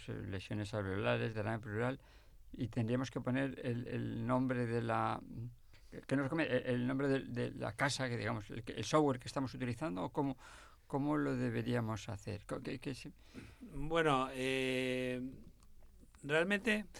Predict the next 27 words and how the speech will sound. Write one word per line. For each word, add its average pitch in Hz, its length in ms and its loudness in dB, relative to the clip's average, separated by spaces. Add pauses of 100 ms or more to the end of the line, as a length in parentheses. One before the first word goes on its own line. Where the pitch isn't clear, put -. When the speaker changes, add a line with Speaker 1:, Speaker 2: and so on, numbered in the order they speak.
(440)
Speaker 2:
es - 120 -6
como, 165 340 2
eh, - 280 -10 (280)
no 180 200 0
creo 202 140 2
que 196 60 6
haya 190 160 10
que 180 80 6
llegar 156 180 12
a 143 80 8
tanto, 113 340 2
¿no? 151 200 -2
El 123 100 -2
momen-, 117 220 4
Speaker 1:
Hmm. 117 80 -2
Speaker 2:
eh, - 360 -12
o 117 40 -4
sea, 131 160 2
pero 131 200 4
si 143 160 4
evidentemente 160 720 6
si 147 160 0
un, 143 640 0
si - 160 -4
un 131 120 0
juez, 123 460 2
mm, 117 420 -6